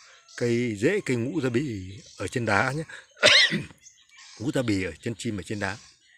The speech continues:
Ngoài làm thuốc cầm máu, làm thuốc yếu sinh lý, cây này chữa đơn độc về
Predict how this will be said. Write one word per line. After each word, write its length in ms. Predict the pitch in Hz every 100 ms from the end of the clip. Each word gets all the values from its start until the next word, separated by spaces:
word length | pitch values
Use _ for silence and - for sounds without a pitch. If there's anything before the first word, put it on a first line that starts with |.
| _ _ _ _ - - - - - - - _ - -
Ngoài 580 | 123 120 117 92 82 - - - - - - - - _ 1077 _ - - - _ _ _ -
làm 160 | 113 101
thuốc 180 | - -
cầm 240 | - 98 90
máu, 200 | 92 123 226 _ _ _ _ _ _
làm 220 | - 92 80
thuốc 160 | 151 -
yếu 200 | 127 151
sinh 260 | 160 139 123
lý, 260 | 120 139 - - - _ _ _ _ _ _
cây 140 | - 123
này 300 | 120 95 82 69 - _ _ _ _ _
chữa 200 | - 139
đơn 360 | 185 165 139 135
độc 140 | 113 - - - _ _ _ _ _ _
về 300 | 101 95 80